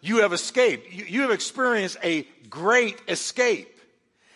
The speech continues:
He says, "Having escaped the corruption that is in the world through lust." So we have experienced, when we got saved,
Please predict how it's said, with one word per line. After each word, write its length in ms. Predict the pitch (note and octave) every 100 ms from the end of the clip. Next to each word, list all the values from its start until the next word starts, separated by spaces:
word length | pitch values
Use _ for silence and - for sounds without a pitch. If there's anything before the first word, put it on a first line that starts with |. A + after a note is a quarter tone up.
| -
He 140 | - A#3
says, 220 | A3 F#3+
"Having 320 | G#3+ A#3+ A#3
escaped 460 | A3 - B3+ B3 B3
the 80 | G3+
corruption 480 | - A3+ A#3+ - F#3
that 60 |
is 100 | E3
in 100 | A3+
the 80 | G#3
world 340 | G3+ A#3 A3
through 200 | G3 G3
lust." 240 | A3+ G#3 -
So 100 | F3+
we 180 | F#3+ C4+
have 120 | A#3+
experienced, 560 | - - B3 A#3 G#3+ - -
when 160 | F#3+ G#3+
we 100 | C4+
got 220 | C4 B3+
saved, 380 | - G3+ D3+